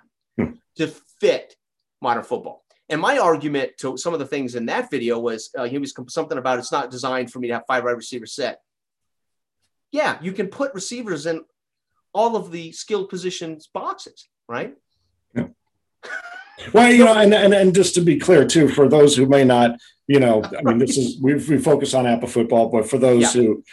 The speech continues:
Speaker 1: uh, you know, they came out in, in nineteen eighty-three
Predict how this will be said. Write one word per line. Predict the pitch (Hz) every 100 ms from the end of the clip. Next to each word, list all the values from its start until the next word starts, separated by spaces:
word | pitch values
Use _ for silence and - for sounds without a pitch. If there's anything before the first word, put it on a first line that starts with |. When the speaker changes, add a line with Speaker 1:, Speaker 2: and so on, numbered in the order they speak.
| - _ -
Speaker 1:
uh, | 87
you | 156
know, | 123 110 117 -
they | 123 131
came | 120 170 185
out | 160 143 151
in, | 139 120 120 120 -
in | 120
nineteen | 123 156 160 160
eighty-three | 151 139 135 143 127 117 107